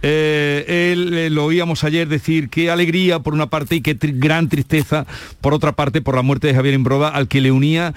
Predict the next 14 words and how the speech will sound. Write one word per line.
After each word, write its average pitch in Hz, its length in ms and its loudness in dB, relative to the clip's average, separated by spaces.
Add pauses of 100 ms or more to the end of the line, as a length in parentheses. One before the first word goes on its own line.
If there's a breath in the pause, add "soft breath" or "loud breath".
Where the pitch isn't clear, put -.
(240 loud breath)
eh, 131 240 0
siendo 160 420 0
de, 139 180 2
de, 120 360 0
de 113 320 0
con-, 123 400 -2
de 131 80 2
contrarios 143 340 0
partidos, 170 460 0
pero 147 140 -2
indudablemente 156 440 0
compañeros 135 400 0
de 139 80 2
gobierno, 139 520 0